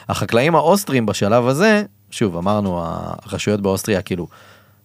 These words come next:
העבירו חוקים ותקנות כזה לגבי, אה, כל מיני הגבלות חדשות לגבי ייצור יין. החקלאים האוסטרים מחו נגד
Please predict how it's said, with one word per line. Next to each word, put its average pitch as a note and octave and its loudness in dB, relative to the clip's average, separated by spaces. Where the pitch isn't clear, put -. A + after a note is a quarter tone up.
העבירו A#2 0
חוקים A#2+ 0
ותקנות A2 0
כזה G2 -2
לגבי, F#2 -4
אה, F2 -6
כל G#2 -2
מיני G2 0
הגבלות G2 -2
חדשות F2+ -4
לגבי F2 -6
ייצור F2 -6
יין. B2+ -2
החקלאים G#2 -2
האוסטרים C#3 0
מחו G#2 2
נגד G2+ -2